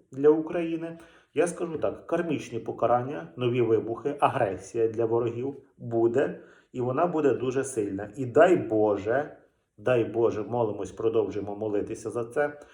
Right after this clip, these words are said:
щоб ця війна закінчилася якомога швидше.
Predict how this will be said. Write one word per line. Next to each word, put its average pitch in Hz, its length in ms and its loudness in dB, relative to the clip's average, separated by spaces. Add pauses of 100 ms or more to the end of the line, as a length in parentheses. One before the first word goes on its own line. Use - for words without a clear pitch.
(120)
щоб 151 240 0
ця 123 500 4 (560)
війна 117 720 -2 (460)
закінчилася 151 1300 -2 (360)
якомога 127 720 2
швидше. - 640 -10